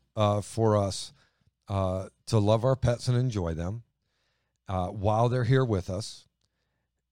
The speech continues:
And then we have to trust God for everything in the future.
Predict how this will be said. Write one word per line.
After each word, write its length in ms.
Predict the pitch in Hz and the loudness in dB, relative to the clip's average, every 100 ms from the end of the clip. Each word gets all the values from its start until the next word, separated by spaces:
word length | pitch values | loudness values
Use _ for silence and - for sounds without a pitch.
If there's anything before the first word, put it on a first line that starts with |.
| - | -2
And 120 | 110 | 2
then 100 | 131 | 4
we 100 | 160 | 4
have 120 | 170 | 2
to 80 | 147 | -2
trust 460 | 143 - 151 - 113 | -6 -4 -2 -4 0
God 500 | 117 110 98 90 85 | 2 4 2 -2 -8
for 200 | - 120 | -6 -4
everything 420 | 113 113 110 107 104 | 0 0 0 0 0
in 140 | 98 | -2
the 60 | 92 | -4
future. 560 | - 95 - - - | -4 -4 -4 -10 -12